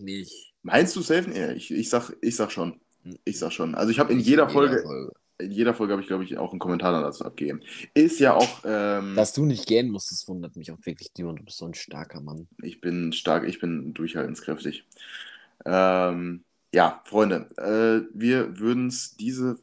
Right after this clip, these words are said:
Speaker 2: für diese Woche dann jetzt, äh, glaub ich, beenden. Es sei denn, du hast noch
Speaker 1: Packen
Speaker 2: irgendwas.
Speaker 1: wir's, packen
Speaker 2: Packen
Speaker 1: wir's.
Speaker 2: wir's, packen wir's.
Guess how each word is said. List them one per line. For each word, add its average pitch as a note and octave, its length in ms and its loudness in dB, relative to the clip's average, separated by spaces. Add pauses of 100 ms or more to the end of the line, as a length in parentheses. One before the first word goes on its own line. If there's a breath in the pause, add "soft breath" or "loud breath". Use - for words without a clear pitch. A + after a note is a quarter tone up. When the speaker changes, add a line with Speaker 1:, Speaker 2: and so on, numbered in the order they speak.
Speaker 2:
für G#2+ 160 -2
diese A#2 300 -2
Woche A#2 180 -2
dann G#2 180 0
jetzt, - 260 -2
äh, F#2 240 4
glaub G#2+ 300 4
ich, A2+ 100 -4
beenden. G2 360 -2
Es - 80 -12
sei G2+ 100 0
denn, G#2+ 100 2
du G2+ 80 2
hast A2 140 -4
noch A2 80 -2
Speaker 1:
Packen A2+ 160 2
Speaker 2:
irgendwas. A#2 140 0
Speaker 1:
wir's, - 460 -6
packen D3 200 -16
Speaker 2:
Packen C#3+ 180 6
Speaker 1:
wir's. D#3+ 80 4
Speaker 2:
wir's, E3+ 220 0
packen C3 200 2
wir's. C#3+ 280 -4